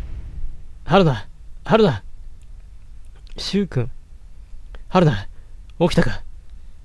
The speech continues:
柊君、どうしてここに？助けに来たんだ。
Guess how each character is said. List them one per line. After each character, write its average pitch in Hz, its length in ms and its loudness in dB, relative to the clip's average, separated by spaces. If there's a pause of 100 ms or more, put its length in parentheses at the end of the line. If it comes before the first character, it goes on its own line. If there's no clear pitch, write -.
(120)
柊 185 260 2
君、 127 220 0 (140)
ど 156 140 4
う - 40 4
し - 60 -2
て 147 100 4
こ - 80 -4
こ 131 100 2
に？ 123 160 0 (800)
助 123 300 4
け - 20 8
に 123 80 6
来 - 60 -8
た 143 100 6
ん - 20 6
だ。 117 220 -4